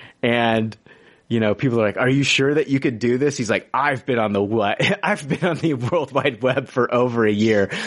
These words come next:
Like, it's a big brag at that point, which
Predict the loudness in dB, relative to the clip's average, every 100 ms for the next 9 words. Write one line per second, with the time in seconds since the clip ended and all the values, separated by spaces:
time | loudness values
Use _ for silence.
0 | -2 0 0 0 0 0 0 0 -2 0
1 | 2 2 2 0 0 -2 -2 0 2 0
2 | -2